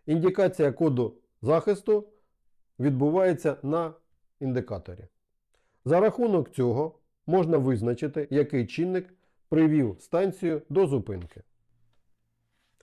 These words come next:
В залежності від комплектації станція може комплектуватися пристроєм, яке дає змогу через канали Bluetooth або Wi-Fi підключати зовнішній пристрій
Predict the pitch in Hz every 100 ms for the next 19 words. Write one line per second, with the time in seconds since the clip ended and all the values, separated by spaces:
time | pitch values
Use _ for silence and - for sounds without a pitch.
0 | _ _ _ _ - 117 185 240 202 190
1 | 185 151 156 151 123 127 - 127 120 -
2 | 190 196 - - 175 143 151 135 151 120
3 | - 117 120 110 135 127 131 107 95 98
4 | 92 _ _ _ - 143 139 - 180 202
5 | 180 160 160 180 147 151 143 117 120 127
6 | 113 139 139 156 147 - 165 165 139 127
7 | 135 139 127 - 135 127 131 117 107 -
8 | 151 180 - _ - 151 - 147 - 180
9 | 185 175 165 _ _ - 127 180 147 131
10 | 135 123 170 185 - 160 147